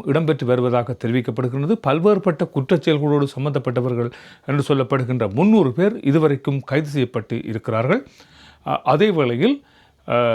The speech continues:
நூற்றுக்கு மேற்பட்டவர்கள் மீது இப்பொழுது வழக்குகள் பதிவு செய்யப்பட்டிருப்பதாகவும் தெரிவிக்கப்பட்டு இருக்கிறது.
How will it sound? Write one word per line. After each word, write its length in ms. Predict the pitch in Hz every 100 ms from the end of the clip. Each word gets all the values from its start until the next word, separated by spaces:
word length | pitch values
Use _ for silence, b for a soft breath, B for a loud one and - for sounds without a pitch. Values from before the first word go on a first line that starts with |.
| 117
நூற்றுக்கு 520 | - 180 220 254 247
மேற்பட்டவர்கள் 920 | 214 147 139 165 185 151 143 131 143 117
மீது 300 | 139 156 247 226 - _ _
இப்பொழுது 340 | 127 151 123
வழக்குகள் 480 | 117 175 180 180 147
பதிவு 200 | 131 143 135
செய்யப்பட்டிருப்பதாகவும் 800 | 131 123 110 110 117 110 110 113
தெரிவிக்கப்பட்டு 640 | 123 113 107 104 98 110 -
இருக்கிறது. 440 | 120 - 107 98